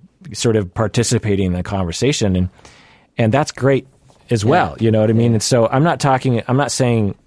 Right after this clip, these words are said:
Speaker 1: praise or sort
Speaker 2: Yeah,
Speaker 1: of
Speaker 2: sure.
Speaker 1: positivity is what I'm, I'm just looking for, like, normal discourse or something. And, and it's happening now.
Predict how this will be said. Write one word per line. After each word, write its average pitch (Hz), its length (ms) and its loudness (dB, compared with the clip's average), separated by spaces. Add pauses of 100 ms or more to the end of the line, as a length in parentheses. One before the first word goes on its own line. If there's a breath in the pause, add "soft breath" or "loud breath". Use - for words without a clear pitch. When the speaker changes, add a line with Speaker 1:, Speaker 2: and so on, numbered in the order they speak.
(120)
Speaker 1:
praise 123 640 0
or 95 220 -2 (120)
sort - 180 0
Speaker 2:
Yeah, 151 60 0
Speaker 1:
of - 40 -8
Speaker 2:
sure. - 100 -12
Speaker 1:
positivity 117 800 0
is 92 100 -2
what 95 120 0
I'm, 92 100 0
I'm 117 160 0
just 135 160 -2
looking 113 220 -2
for, 104 180 -2
like, 87 320 -4 (840 soft breath)
normal 107 880 2 (120)
discourse 101 640 -4
or 78 80 -8
something. 127 420 -2
And, 95 160 -2
and 98 200 -4
it's 92 120 -6
happening 135 540 -2
now. 95 320 -2